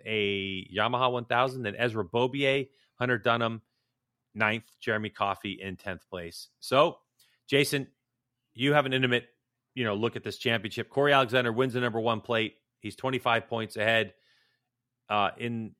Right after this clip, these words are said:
in the championship with only one race left, which is twenty-five points, but Corey has more. So right now they're tied. Corey wins it. What do you think, Jay? Great season, I thought.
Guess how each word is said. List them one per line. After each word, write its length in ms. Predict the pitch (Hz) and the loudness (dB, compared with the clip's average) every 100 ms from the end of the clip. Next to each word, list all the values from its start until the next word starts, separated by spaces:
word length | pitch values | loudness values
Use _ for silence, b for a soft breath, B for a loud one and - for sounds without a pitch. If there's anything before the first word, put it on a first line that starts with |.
| - | -10
in 100 | 120 | -6
the 100 | 117 | -6
championship 680 | - 113 110 101 - 107 - _ | 0 0 -2 -6 -2 -4 -4 _
with 220 | 101 104 | -8 -4
only 220 | 117 117 110 | -2 -2 0
one 180 | 113 | 0
race 320 | 110 110 104 113 | 0 0 0 0
left, 180 | 107 | 0
which 140 | 107 - | -2 -12
is 80 | - | -10
twenty-five 480 | 113 104 104 98 | -6 -2 -2 -2
points, 260 | - 165 170 | 0 -2 -2
but 140 | 120 | -8
Corey 280 | - 123 123 | -2 0 2
has 200 | 123 107 | 0 0
more. 360 | 113 147 160 160 | 0 2 2 0
So 160 | - 110 | -4 -2
right 200 | 113 127 | 0 0
now 160 | 120 | 0
they're 120 | 117 107 | -2 -2
tied. 420 | 139 135 135 - | 2 2 2 -4
Corey 220 | - 113 | -4 -2
wins 240 | 113 165 156 | 0 0 0
it. 140 | 160 - _ _ _ _ _ _ _ _ - | -2 -6 _ _ _ _ _ _ _ _ -2
What 100 | 131 | 0
do 60 | |
you 60 | 127 | 2
think, 200 | 135 113 | 0 -2
Jay? 260 | 113 120 135 _ _ _ _ _ - | 2 0 0 _ _ _ _ _ 2
Great 280 | 123 135 - | 4 4 2
season, 320 | 123 101 98 | -4 -4 -4
I 100 | 87 | -6
thought. 280 | - 82 | -4 -6